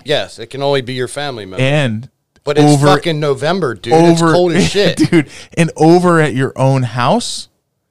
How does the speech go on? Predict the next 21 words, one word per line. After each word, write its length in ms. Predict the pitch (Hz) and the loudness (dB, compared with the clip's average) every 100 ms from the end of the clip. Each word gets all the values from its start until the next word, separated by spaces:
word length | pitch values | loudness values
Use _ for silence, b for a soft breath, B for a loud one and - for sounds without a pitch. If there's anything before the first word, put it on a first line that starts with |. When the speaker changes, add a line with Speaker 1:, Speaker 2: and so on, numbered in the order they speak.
| _ - | _ -4
Speaker 2:
you 120 | 143 | 0
can 140 | 160 - | 0 2
only 280 | 156 175 | 2 4
have 220 | 170 147 120 | 2 0 0
outside 680 | 127 131 127 147 123 107 104 | 0 0 0 0 0 -2 -2
guests 500 | 120 202 - - - _ _ _ _ _ | 0 0 -4 -10 -14 _ _ _ _ _
who 120 | - 151 | 2 4
are 40 | |
your 160 | 147 147 | 4 2
own 100 | 147 | 2
family. 220 | 196 160 | 0 0
It's 80 | 165 | -2
like, 180 | 147 | -6
dude, 300 | - 180 202 B B B - | -2 0 -2 B B B -8
if 180 | 135 180 | -2 0
you 140 | 247 | 0
start 340 | - 190 175 | 0 -2 0
going 220 | 165 156 151 | 0 2 0
to 80 | |
that 340 | 104 117 123 - | 0 0 0 0
regulation, 760 | 123 117 113 107 123 143 151 | -2 0 0 0 0 -4 -6